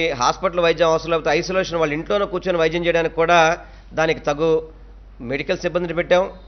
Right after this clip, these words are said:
వారికి కావాల్సిన మెడికేటెడ్ స-, మెడికల్ కిట్లు ఇస్తున్నాం. వాటన్నిటిని కూడా ప్రజలెవరు కూడా <coughs> భయభ్రాంతులు కావద్దని చెప్పని, కేవలం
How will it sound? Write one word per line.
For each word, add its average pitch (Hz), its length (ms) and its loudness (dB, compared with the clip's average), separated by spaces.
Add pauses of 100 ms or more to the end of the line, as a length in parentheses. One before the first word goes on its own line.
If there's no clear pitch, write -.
(240)
వారికి 156 220 -2
కావాల్సిన 170 380 0 (540)
మెడికేటెడ్ 165 500 -4
స-, 151 220 0 (260)
మెడికల్ 139 360 -4
కిట్లు 175 320 -6
ఇస్తున్నాం. 170 280 -2
వాటన్నిటిని 156 400 -2
కూడా 160 180 2 (440)
ప్రజలెవరు 180 460 2
కూడా 180 220 6 (600)
<coughs> - 540 2
భయభ్రాంతులు 170 500 0
కావద్దని 156 500 2
చెప్పని, 151 280 0 (840)
కేవలం 190 440 8